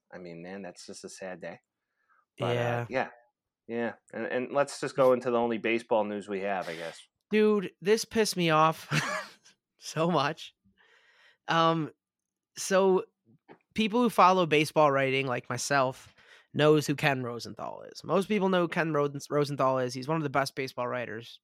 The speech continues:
Speaker 2: on the planet right now. It's, like, an objective fact. He works for The Athletic, um, for M L B and one other, maybe Fox. I'm not entirely
Speaker 1: He's
Speaker 2: sure.
Speaker 1: Bowtie guy. Yeah.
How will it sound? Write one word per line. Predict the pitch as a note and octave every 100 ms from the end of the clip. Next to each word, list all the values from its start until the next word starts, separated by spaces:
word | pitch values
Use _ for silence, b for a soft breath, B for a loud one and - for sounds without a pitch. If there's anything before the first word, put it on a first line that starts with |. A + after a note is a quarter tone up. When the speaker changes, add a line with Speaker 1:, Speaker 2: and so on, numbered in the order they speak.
| -
Speaker 2:
on | B2
the | A2+
planet | - A#2 F2
right | C#2+ C#2+
now. | C2 - _
It's, | - C3
like, |
an | B2+
objective | B2+ B2 A#2 - G#2+
fact. | - - - _ _ b b b b b b b
He | - F#3+ A3
works | G#3 G#3 - -
for | - F3 F3 D#3+
The | D3+
Athletic, | C#3 - E3 D#3+ D#3 - - _ _ _ _ _ _ _ - - _ -
um, | D3 C#3 C3+ B2+ B2+ A2+
for | - D3+
M | D#3+
L | D#3
B | C3+ F#3+ F3+ C3+ D3 _ -
and | C#3 C#3 C3+ B2+ - _
one | D3 E3
other, | E3+ E3 E3
maybe | D3+ D3+ D#3
Fox. | - A#2+ C3+ - -
I'm | C3
not | C3+ C3
entirely | C3 B2+ B2
Speaker 1:
He's | G#3
Speaker 2:
sure. | G#3+ C4+
Speaker 1:
Bowtie | F3+ B2
guy. | G2 E2+ - -
Yeah. | D#4+ -